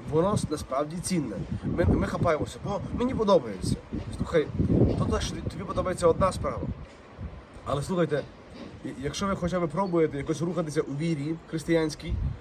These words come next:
то ось чому Ісус навчив нас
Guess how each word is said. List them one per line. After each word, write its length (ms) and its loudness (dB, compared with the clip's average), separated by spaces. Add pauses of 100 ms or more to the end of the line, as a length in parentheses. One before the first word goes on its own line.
(560)
то 260 8
ось 220 4
чому 400 0
Ісус 380 -2
навчив 360 0
нас 360 0